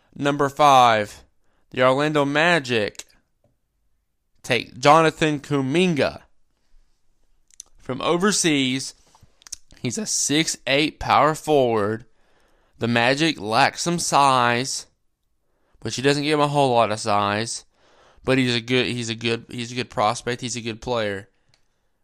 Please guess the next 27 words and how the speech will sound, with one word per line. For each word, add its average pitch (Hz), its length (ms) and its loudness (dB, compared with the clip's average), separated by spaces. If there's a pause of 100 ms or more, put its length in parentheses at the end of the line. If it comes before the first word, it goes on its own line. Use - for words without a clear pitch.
(180)
Um, 107 500 -6 (420)
obviously 127 360 -2
the 113 100 -6
Magic 117 380 -4
have 107 520 -6 (600)
the, 117 180 -8
uh, 98 140 -4
the 98 140 -6
eighth 127 260 -6
pick 127 140 -4
in 127 100 -6
the 120 80 -8
draft, 117 340 0
so 117 120 -10
that 110 160 -2
if 98 140 -4
they 110 120 -4
want 110 260 -4
someone 110 340 -6
else 104 220 -8
there, 123 320 0
they 107 160 -10
can 104 160 -12
get 95 160 -8
someone 101 320 -6
else 95 240 -8
there. 113 420 -8